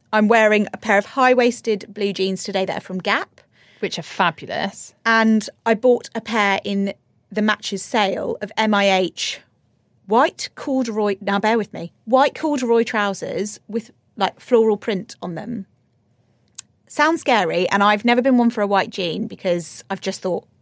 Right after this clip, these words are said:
Speaker 1: that really draws focus to my bigger bottom half. But actually they're fab. But the key factor with all of those is that they're cropped.
Speaker 2: Mm.
Speaker 1: So because I'm not tall, I'm, like, five foot six, so I'm, I'm an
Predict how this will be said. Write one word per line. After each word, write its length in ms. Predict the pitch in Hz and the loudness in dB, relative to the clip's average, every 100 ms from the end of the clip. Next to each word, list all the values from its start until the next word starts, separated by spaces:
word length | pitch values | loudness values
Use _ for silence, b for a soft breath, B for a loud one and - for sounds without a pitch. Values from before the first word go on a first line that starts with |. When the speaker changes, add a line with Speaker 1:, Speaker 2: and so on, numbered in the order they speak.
| _ _ - | _ _ -10
Speaker 1:
that 100 | - | -4
really 200 | 202 196 | 0 0
draws 480 | 180 208 196 185 185 | 2 4 6 6 2
focus 520 | 202 180 - - - | -2 -2 -4 -12 -12
to 100 | - | -8
my 140 | 175 170 - | -4 -4 -6
bigger 180 | 175 175 | -8 -8
bottom 300 | 180 - 180 | -10 -10 -8
half. 480 | 175 - 240 247 _ B B B B _ - | -8 -4 -4 -4 _ B B B B _ 0
But 480 | 220 - - - - _ _ _ _ | 2 2 -4 -10 -10 _ _ _ _
actually 300 | 262 - - | -2 -2 0
they're 120 | 240 226 | 0 2
fab. 480 | 277 208 180 165 - | 0 0 -2 -10 -8
But 180 | - 214 | -6 0
the 120 | 220 - - | -2 -2 -8
key 460 | 302 294 277 254 - _ _ _ _ | -4 0 0 0 -4 _ _ _ _
factor 300 | - - - | -4 -2 -4
with 140 | 180 175 | -4 0
all 220 | 214 220 202 | 2 4 2
of 100 | - | -2
those 440 | - - 180 - B B - | -8 -6 -6 -8 B B -8
is 140 | 208 | -6
that 120 | - - | -4 -2
they're 100 | 190 | -2
cropped. 540 | - 208 - - - _ _ 185 | 0 -4 -6 -20 -20 _ _ -6
Speaker 2:
Mm. 440 | 175 170 160 156 _ | -4 -4 -6 -10 _
Speaker 1:
So 520 | - 226 220 196 - _ - - | 0 2 4 2 0 _ -12 -6
because 300 | 247 320 294 | 0 4 6
I'm 220 | 277 254 | 6 6
not 220 | 254 - _ _ | 6 2 _ _
tall, 400 | - 190 170 175 | -6 -2 -2 -2
I'm, 60 | 190 | -4
like, 140 | 185 | -6
five 240 | - 220 208 | -4 -4 -4
foot 160 | - | -8
six, 320 | - - - - | -10 -10 -8 -6
so 80 | 233 | -6
I'm, 80 | 240 | -6
I'm 140 | 339 | -6
an 240 | 349 269 | -4 -4